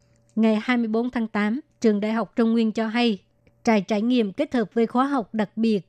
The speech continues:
do chủ nhiệm khóa học thiết kế xã hội Tạ Thống Thắng hướng dẫn học sinh về kỹ năng chụp ảnh để dùng hình ảnh ghi chép những gì mình đã nhìn thấy và nghe thấy.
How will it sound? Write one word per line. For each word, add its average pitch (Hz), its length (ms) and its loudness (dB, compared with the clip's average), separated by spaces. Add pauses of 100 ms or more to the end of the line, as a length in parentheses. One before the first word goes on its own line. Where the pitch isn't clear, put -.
(240)
do 233 200 4
chủ 220 160 -2
nhiệm 220 280 -2
khóa 254 220 -2
học 247 260 -4
thiết 262 200 -6
kế 233 180 0
xã 233 180 -8
hội 208 400 -2 (340)
Tạ 202 260 0 (100)
Thống 220 260 -2
Thắng 233 280 -4 (300)
hướng 294 240 2
dẫn 190 160 -2
học 208 200 -2
sinh 233 240 -2
về 214 100 -4
kỹ 196 200 -4
năng 214 240 -4
chụp 196 200 -8
ảnh 196 340 -6 (180)
để 208 120 0
dùng 202 320 -2
hình 208 180 -4
ảnh 196 240 -6
ghi 220 120 -4
chép 233 300 -2 (340)
những 214 340 -2
gì 226 200 0
mình 208 300 -2
đã 208 100 -6
nhìn 220 300 -4
thấy 254 380 -6
và 202 180 -4
nghe 190 200 -6
thấy. 226 380 -6